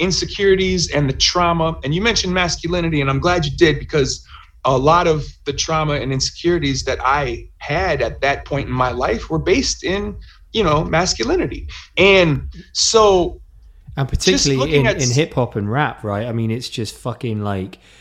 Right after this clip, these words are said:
Speaker 2: almost to the point where there's to-, there's toxic masculinity and, and, and, like, you can't deny that, like, a lot of hip hop, a lot of, of rap is just, like, fucking, like, profoundly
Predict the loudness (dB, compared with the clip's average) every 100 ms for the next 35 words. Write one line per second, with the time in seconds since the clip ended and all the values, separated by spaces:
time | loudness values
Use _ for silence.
0 | -20 -20 _ _ -2 0 0 -2 -2 0
1 | 0 0 0 0 -2 -6 -6 -8 -6 -8
2 | -8 -6 -6 -4 -10 -8 -6 -6 -6 -6
3 | -2 -2 -2 -4 -4 -4 -6 -6 -4 -6
4 | -6 -6 -6 -6 -4 -4 -6 -12 -10 -10
5 | -10 -4 -2 -2 -4 -14 -20 -20 -20 _
6 | _ -6 -2 0 0 -2 -6 -4 -4 -4
7 | -8 -4 0 0 0 -4 -6 -4 -4 -4
8 | -4 -6 -4 -4 -6 -10 -8 -2 0 0
9 | -4 -8 -6 -8 -6 -6 -6 -6 -12 -18
10 | -10 -10 -8 -6 -6 -6 -8 -12 -18 -10
11 | -4 -2 -2 -4 -4 -6 -8